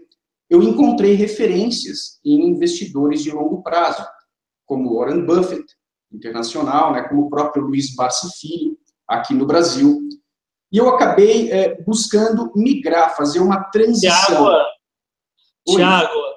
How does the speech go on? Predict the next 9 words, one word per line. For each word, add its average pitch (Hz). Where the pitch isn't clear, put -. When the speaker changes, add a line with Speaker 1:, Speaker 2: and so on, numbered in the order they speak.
Speaker 2:
o 180
pessoal 185
tá 190
dizendo 185
que -
tá 185
sem 214
áudio 156
aqui. 123